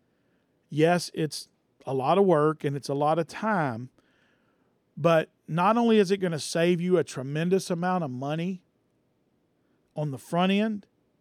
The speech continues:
it's going to help you understand your customers better because you did a lot of research on the front end. You had ongoing research once you got in, and now they will start to help you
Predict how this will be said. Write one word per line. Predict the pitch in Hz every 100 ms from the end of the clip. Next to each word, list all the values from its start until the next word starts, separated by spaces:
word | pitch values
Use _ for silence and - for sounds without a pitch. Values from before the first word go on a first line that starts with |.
| _ _ _ _ _ _
it's | 180 165
going | - 202 190
to | 160
help | 131 196 208
you | 208 208
understand | 180 190 196 - 190 180 175
your | 143 139
customers | - 170 - 185 160 127
better | 123 160 170
because | 143 147 - 156 135
you | 151
did | 156 147
a |
lot | 139 165 220
of |
research | 220 202 214 202
on | 208
the | 180
front | - 170 156
end. | 139 135 135 _ _ _ _ _ _
You | 160 156
had | 156
ongoing | 156 202 214 214 208
research | 190 196 - 185 175
once | 180 170
you | 185
got | 170 160 156
in, | 180 160 131 - - - _
and | 170 170
now | 175 208 233
they | 196 202
will | 240 247
start | - 202 180 -
to | 151
help | 127 208 214 -
you | 165 160 156